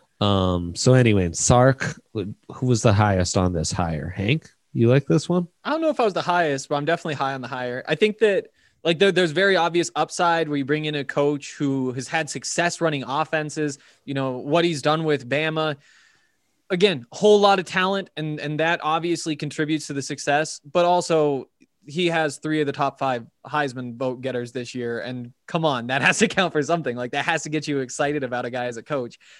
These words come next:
Speaker 2: Um, you have that going on. Y-, you have the fact that he's been a head coach before and it went well.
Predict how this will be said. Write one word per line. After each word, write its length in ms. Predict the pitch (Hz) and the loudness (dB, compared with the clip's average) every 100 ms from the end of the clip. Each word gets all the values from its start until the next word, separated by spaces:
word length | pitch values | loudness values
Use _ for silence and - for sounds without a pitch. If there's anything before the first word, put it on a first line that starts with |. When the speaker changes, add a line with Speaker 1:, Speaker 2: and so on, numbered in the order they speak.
| - - | -10 -2
Speaker 2:
Um, 200 | 147 151 | -2 0
you 100 | 175 | 0
have 120 | 156 | 2
that 220 | 196 202 | 0 2
going 240 | 196 185 175 | 2 2 2
on. 300 | 170 160 143 - _ | 2 0 -4 -16 _
Y-, 60 | 156 | -8
you 240 | 165 156 | -4 -2
have 100 | 165 | -2
the 80 | 165 | -4
fact 320 | 170 175 170 | -4 -4 -4
that 140 | 160 139 | -6 -6
he's 200 | 147 127 | -8 -4
been 220 | 151 165 | -4 -2
a 80 | 165 | -4
head 160 | 165 | -6
coach 300 | 143 160 151 | 0 0 0
before 500 | 160 - 156 165 165 - _ | -8 -4 -2 0 -2 -6 _
and 100 | 165 | -6
it 80 | 160 | -4
went 280 | 131 160 175 _ | -2 -2 -2 _
well. 540 | 131 131 147 165 196 | -6 -2 0 0 -2